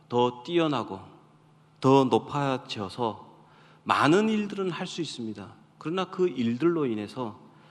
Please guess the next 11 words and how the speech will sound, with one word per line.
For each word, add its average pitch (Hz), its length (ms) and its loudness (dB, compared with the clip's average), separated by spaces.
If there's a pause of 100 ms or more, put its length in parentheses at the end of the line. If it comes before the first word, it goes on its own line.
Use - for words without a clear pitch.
(280)
절대로 147 480 0
세상은 170 720 -4 (500)
항복하지 196 600 -6
않는다라는 110 640 -6
겁니다. 95 400 -18 (3250)
이것은 170 340 6
하나님이 180 420 4
즐겨 131 640 2
사용하시는 135 580 -4
방법도 107 440 -8
아니고 98 360 -10